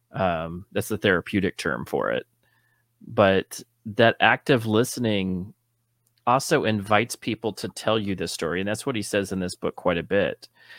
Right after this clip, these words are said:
And I know that you have some stories, and I know that you can't share personal stories, but I know that as a therapist, a good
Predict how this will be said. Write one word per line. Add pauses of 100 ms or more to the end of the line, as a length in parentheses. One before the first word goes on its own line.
(140)
And
I
know
that
you
have
some
stories,
and
I
know
that
you
can't
share
personal
stories,
but (680)
I
know
that
as
a
therapist, (100)
a
good